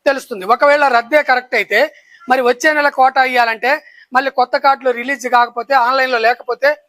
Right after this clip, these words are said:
ఇబ్బంది అయింది. కాబట్టి కొత్త రేషన్ కార్డులు కూడా ఇప్పటి వరకు చాలా మందికి ఐదారు సంవత్సరాలు, రెండు వేల పదమూడు పద్నాలుగు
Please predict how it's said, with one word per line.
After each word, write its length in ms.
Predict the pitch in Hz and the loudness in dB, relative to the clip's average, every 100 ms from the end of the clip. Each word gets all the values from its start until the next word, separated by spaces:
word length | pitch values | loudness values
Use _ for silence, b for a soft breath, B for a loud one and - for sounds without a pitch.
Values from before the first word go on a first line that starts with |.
| _ _ | _ _
ఇబ్బంది 300 | 262 294 269 | -4 -2 0
అయింది. 280 | 214 151 143 b b b | -4 -6 -16 b b b
కాబట్టి 260 | 262 277 285 | 0 0 -4
కొత్త 280 | 240 226 294 | -4 -2 0
రేషన్ 340 | 294 277 277 | 0 -2 -4
కార్డులు 280 | 262 247 240 | -2 -2 -2
కూడా 160 | 254 | -2
ఇప్పటి 240 | 277 269 254 | -2 -2 0
వరకు 200 | 262 254 240 | 0 -2 0
చాలా 200 | 247 277 | 0 0
మందికి 460 | 269 262 269 233 - _ _ _ 196 | -4 -6 -4 -4 -6 _ _ _ -2
ఐదారు 280 | 247 269 | 2 0
సంవత్సరాలు, 340 | 254 262 269 247 | 0 -2 0 0
రెండు 160 | 233 | 0
వేల 140 | 262 254 | 2 2
పదమూడు 440 | 247 233 254 254 | 0 -2 0 0
పద్నాలుగు 540 | 247 226 240 240 226 | 0 -2 0 -2 -4